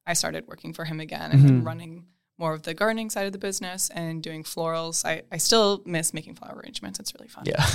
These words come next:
Speaker 1: Yeah.
Speaker 2: <laughs> Going back to ocad, um,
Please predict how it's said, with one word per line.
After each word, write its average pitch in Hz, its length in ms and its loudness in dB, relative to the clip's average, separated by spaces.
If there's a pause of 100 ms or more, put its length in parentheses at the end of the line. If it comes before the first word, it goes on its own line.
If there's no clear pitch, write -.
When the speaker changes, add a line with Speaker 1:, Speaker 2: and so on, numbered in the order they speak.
Speaker 1:
Yeah. 160 220 0
Speaker 2:
<laughs> - 1300 -14
Going 151 360 2
back 131 360 4
to 147 80 0
ocad, 113 760 0 (240)
um, 113 540 0